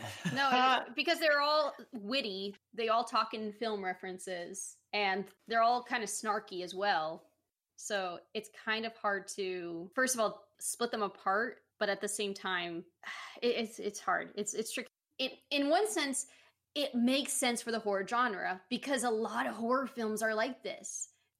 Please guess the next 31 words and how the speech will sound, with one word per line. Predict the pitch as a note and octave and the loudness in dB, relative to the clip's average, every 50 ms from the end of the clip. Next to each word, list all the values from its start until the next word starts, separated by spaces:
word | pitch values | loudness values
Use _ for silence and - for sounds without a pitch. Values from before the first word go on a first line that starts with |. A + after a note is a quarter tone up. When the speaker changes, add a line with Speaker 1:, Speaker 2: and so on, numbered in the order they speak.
| - | -16
Speaker 2:
The, | F#3 F3+ A#3 A#3+ A#3+ A#3 | -6 0 2 2 2 0
usually, | A3 A3 B3 C#4 D4 C#4+ C#4+ B3+ | -2 -4 -2 -2 -2 -2 -4 -4
for | - A#3+ | -2 -2
the | A#3+ | -2
most | A#3 A#3+ B3+ B3 - | -2 -2 -4 -4 -2
part, | A#3 G3 G#3 G3+ - - _ _ _ _ _ _ | -2 0 0 0 -2 -8 _ _ _ _ _ _
the | A3+ A#3+ A#3 | -4 -4 -4
characters | A3+ - A3 G#3 G#3 G#3 A#3 A3+ G#3 | -2 -2 -2 -2 -2 -2 -4 -4 -4
are | G3 F#3+ F#3+ - - - F#3 F3 | -4 -4 -6 -6 -8 -2 -2 0
kinda | G3+ A3 G#3+ | 0 -2 -4
bland | - F#3+ F#3+ G3 A#3+ A3+ F#3 F3 F#3 F#3+ - _ _ _ _ - | -6 -6 -4 -2 -2 -2 -2 -4 -6 -10 -14 _ _ _ _ -10
because | G#3 G#3+ A3+ G#3+ | -4 -4 -2 -2
you're | A3+ A3+ A3+ | 0 -2 0
like, | A3 A3 G#3+ G#3+ | 0 0 0 0
"Well, | G3 G3 G3 | -2 -2 0
they're | G#3 G#3 | 0 0
gonna | F3 A3 G#3+ G3+ F3 | 0 0 -2 -2 -2
die | - F#3+ F#3 G3 G#3+ G3+ | 0 0 2 2 2 0
anyway," | G3+ A#3 B3+ G#3+ F3+ F3 F3+ F3 F#3+ A3 | 0 0 0 -2 -2 -2 -2 -4 -4 -6
so. | - - - F#3+ G#3+ G#3 | -6 -4 -2 -2 -2 -2
<laughs> | - - - - _ - - | -4 -12 -16 -20 _ -14 -8
Can | - C#4 C4+ | -2 0 2
you | F#4+ C#5+ C#5 | 2 2 2
remember | A4 C#4+ C4+ C4 B3+ C4 B3 - | 2 2 0 0 0 0 0 0
a | G#3 G3+ | -2 -6
single | G3 - - - - - G3 F#3 G3+ G#3+ F#3+ G#3+ G#3+ A3 G#3+ G#3+ G#3+ G#3+ G#3+ G#3+ _ _ _ _ - | -2 -2 -2 -2 0 0 0 0 0 -2 0 0 0 2 2 2 0 0 -2 -6 _ _ _ _ -8
character | - A3 G3 G3+ G3+ G3+ - A#3+ A3+ A3 A3 A3 A3 A3 _ _ _ _ _ _ _ _ _ _ _ _ _ - | -2 0 0 0 0 -2 -2 -2 -2 0 -2 -2 -6 -10 _ _ _ _ _ _ _ _ _ _ _ _ _ -2
from, | A#3 G#3+ G3+ | -2 0 0
like, | G3+ G3 G3 F#3 - - - _ | 0 -2 -2 -4 -6 -12 -20 _
Jason? | - G3+ G3+ G3 G3+ - - A3 A3 G#3+ A3 A3 - _ _ _ _ _ _ _ _ _ _ _ _ - - | -2 -2 0 0 0 -2 -2 -2 -2 -2 -4 -6 -10 _ _ _ _ _ _ _ _ _ _ _ _ -4 -2
Or, | A3 C3 | -2 -2